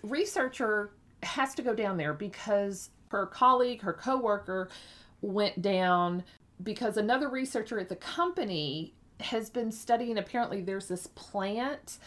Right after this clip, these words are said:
and they want to make a drug from it, and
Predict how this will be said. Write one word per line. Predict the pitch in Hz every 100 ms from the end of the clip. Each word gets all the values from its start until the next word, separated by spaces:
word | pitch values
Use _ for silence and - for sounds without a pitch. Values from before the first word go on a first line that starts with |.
| - - -
and | 196 196
they | 202
want | 190 220 226
to | -
make | 202 202
a |
drug | 165 180 208 254 247
from | - 156 135
it, | 131 165 - - - - - -
and | 208 196 190 185 180